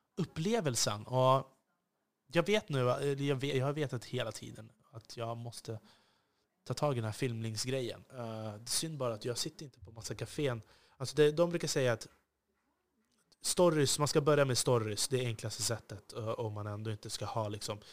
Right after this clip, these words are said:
superviktigt content som förmedlar någonting. Eh, och det är det jag känner inte att jag, vad har jag att förmedla? Kom igen.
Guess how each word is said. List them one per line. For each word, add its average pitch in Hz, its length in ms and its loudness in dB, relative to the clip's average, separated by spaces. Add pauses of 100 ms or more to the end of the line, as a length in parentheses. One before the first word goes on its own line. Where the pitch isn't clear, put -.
(140)
superviktigt - 840 -4
content 110 500 -4
som 101 160 -6
förmedlar 113 420 -4
någonting. 101 420 -12 (720)
Eh, 110 120 -8
och 113 140 -8
det 117 80 0
är 113 40 0
det 120 220 2
jag 107 280 0 (100)
känner 117 300 -4
inte - 160 -8
att - 100 -14
jag, 95 140 -10
vad 131 180 -8
har 120 100 -4
jag 107 100 -4
att 104 80 -10
förmedla? - 680 -18
Kom 110 200 -12
igen. - 380 -18